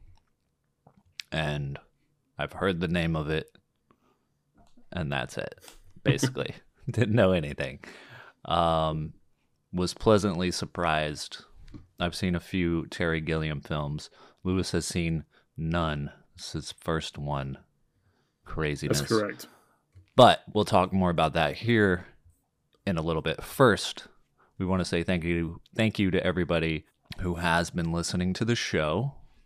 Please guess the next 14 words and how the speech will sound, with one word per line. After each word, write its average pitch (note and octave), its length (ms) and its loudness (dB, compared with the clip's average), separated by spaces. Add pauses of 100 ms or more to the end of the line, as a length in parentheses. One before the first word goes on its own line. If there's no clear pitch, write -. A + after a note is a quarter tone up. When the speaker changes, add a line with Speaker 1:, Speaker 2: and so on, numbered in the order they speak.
(960)
Speaker 1:
Um, D#2 640 -2 (180)
and E2+ 160 -2
if D#2 120 -6
this E2+ 160 -4
is D#2 100 -4
your E2 120 -4
first D#2+ 300 -4
episode, E2+ 680 -4
thanks D#2 220 -4
for F2+ 80 -4
being G#2+ 220 0
here. F#2 280 -6 (500)
Um, - 580 -2 (300)
please G2+ 460 2